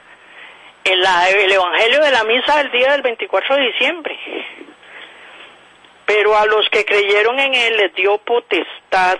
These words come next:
de ser hechos hijos de Dios". ¿Quién es el Hijo de Dios? Jesús. Pero por su parentesco de hijo con, con Dios,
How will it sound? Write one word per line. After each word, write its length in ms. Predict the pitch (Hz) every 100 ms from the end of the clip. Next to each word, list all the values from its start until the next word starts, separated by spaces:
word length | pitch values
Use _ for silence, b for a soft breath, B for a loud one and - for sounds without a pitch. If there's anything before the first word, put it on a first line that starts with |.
| -
de 200 | 160 143 -
ser 200 | 147 151
hechos 340 | 160 - 151
hijos 260 | 151 143 160
de 140 | 151
Dios". 420 | 127 127 127 127 - - B B B
¿Quién 180 | 233
es 120 | 247 233
el 180 | 240
Hijo 240 | 240 233 240
de 120 | 233
Dios? 280 | 240 226 202 - - B B B B -
Jesús. 560 | 135 123 170 190 185 - - - B B B B B B B B
Pero 340 | 220 208 208
por 580 | 202 - 220 208 208 202
su 1200 | - - 220 214 208 202 190 175 160 156 143 143 - _ _ _ _ _ _ _ - - _ _ _ _ _ _ _
parentesco 960 | 180 175 170 165 - 254 277 - - 349
de 220 | 302 262
hijo 300 | 277 - 170
con, 420 | - 160 147 143
con 300 | - 170 151
Dios, 380 | 175 208 285 302